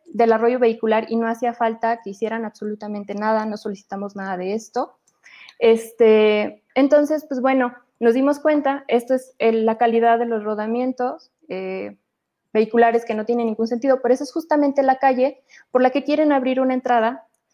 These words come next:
al hotel que está justamente al, al, al fondo, que es donde ya quitaron la secundaria del deporte. Eh, en esta zanja de cinco metros van a proveer de servicios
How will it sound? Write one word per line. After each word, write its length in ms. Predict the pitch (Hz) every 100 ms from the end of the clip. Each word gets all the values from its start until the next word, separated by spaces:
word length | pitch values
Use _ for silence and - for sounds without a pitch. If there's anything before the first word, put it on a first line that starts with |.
| _ _ -
al 300 | 214 214 214
hotel 480 | 208 208 233 240 - -
que 40 |
está 300 | 202 - 196
justamente 540 | 196 214 - 202 202 196
al, 160 | 190 190
al, 200 | 196 185
al 160 | 190
fondo, 460 | 196 226 220 208 - _ -
que 160 | 214
es 180 | 208 208
donde 280 | 226 208 202
ya 180 | 240 240
quitaron 340 | 226 226 214
la 80 | 202
secundaria 500 | 208 - 202 202 202
del 140 | 190
deporte. 540 | 196 196 226 226 226 - _ _ _ _ _ _ -
Eh, 720 | 220 226 226 226 220 220 226 220 - -
en 140 | 254
esta 240 | 262 269
zanja 240 | 262 262 269
de 80 | 262
cinco 260 | 254 262
metros 400 | 254 262 262 277
van 140 | 220 226
a 60 |
proveer 260 | 226 220 220
de 120 | 226
servicios 600 | 226 226 233 233 240 -